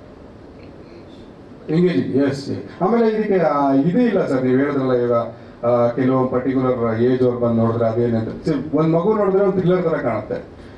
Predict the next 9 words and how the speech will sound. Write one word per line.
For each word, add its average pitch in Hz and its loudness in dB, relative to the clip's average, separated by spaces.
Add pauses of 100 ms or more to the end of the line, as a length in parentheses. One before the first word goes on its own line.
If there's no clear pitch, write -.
(240)
ಒಂದು 151 0
ಮೆಚೂರ್ಡ್ 202 0
ಪರ್ಸನ್ 190 0
ನೋಡಿದಾಗ 175 2
ಅವ್ರಿಗೊಂದು 165 2
ಇಂಟೆಲೆಕ್ಚುಯಲ್ 165 0
ಸಿನಿಮಾ 143 2
ತರ 135 0
ಕಾಣುತ್ತೆ. 110 -4